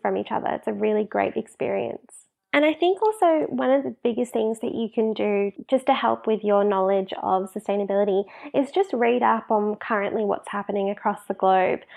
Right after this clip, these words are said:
A lot of it sometimes isn't portrayed in the main media. So if you can do your own research and just,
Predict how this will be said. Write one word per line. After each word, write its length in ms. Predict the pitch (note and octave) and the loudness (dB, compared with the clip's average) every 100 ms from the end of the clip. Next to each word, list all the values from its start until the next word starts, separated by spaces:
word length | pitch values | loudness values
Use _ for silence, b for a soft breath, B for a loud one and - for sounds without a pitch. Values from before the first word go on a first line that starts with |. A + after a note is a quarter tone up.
| B B | B B
A 100 | A#3+ | 6
lot 140 | B3 | 6
of 100 | C4 | 6
it 180 | C#4 - | 4 4
sometimes 420 | - A#3 A3+ A3 A3 | 0 0 0 -2 0
isn't 320 | - A3 A3 | -2 -2 -4
portrayed 420 | A#3+ - G#3+ G3+ | -8 -2 0 2
in 120 | G#3 | 2
the 60 | G#3 | 2
main 340 | G#3+ G3+ G3+ | 2 2 0
media. 560 | G#3 G3 G#3 G3+ G3 B3 | 2 0 0 2 2 0
So 80 | - | -2
if 120 | B3 | -2
you 80 | C4+ | -2
can 160 | C#4 E4+ | 0 0
do 100 | E4 | 0
your 220 | D4 C#4+ | 0 2
own 300 | A3 G#3+ A3 | 0 -2 -4
research 640 | G#3+ G#3 A3+ A3 G#3 - | -2 -2 -2 -2 -2 -4
and 120 | G#3 G#3+ | -6 -6
just, 220 | A3+ | -6